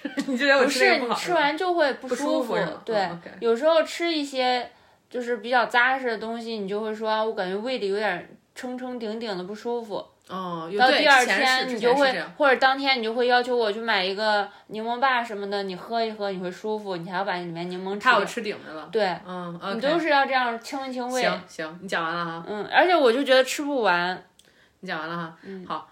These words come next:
Speaker 1: 这是，这是，这是几个事件哈。然后那个时期慢慢往后，我们到新西兰，我们协调出来的一个规律就是，我可以按照我的心意点一个菜，比如说，但小毛允许我打包。就，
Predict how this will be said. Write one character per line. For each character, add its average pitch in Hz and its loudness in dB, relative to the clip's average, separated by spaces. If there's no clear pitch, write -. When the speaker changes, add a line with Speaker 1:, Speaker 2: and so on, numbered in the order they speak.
Speaker 1:
这 302 -4
是， 247 -4
这 285 -4
是， 262 -6
这 285 -4
是 277 -2
几 170 -10
个 175 -4
事 247 -8
件 233 -2
哈。 143 -10
然 185 -4
后 277 -2
那 311 -2
个 233 2
时 220 -8
期 - -8
慢 247 -2
慢 240 -4
往 175 -6
后， 220 -6
我 156 -6
们 160 -12
到 190 -4
新 208 -8
西 208 -8
兰， 156 -8
我 190 -8
们 208 -4
协 220 -4
调 214 -2
出 233 -6
来 208 -2
的 196 -4
一 185 -6
个 180 -6
规 196 -4
律 190 -6
就 175 -8
是， 165 -8
我 170 -6
可 214 -10
以 220 -2
按 196 -4
照 190 -4
我 156 -8
的 151 -12
心 196 -10
意 185 -10
点 135 -10
一 147 -14
个 170 -8
菜， 175 -8
比 107 -14
如 131 -14
说， 143 -16
但 220 0
小 180 -4
毛 165 -4
允 185 -4
许 214 -10
我 175 -4
打 - -4
包。 170 -6
就， - -2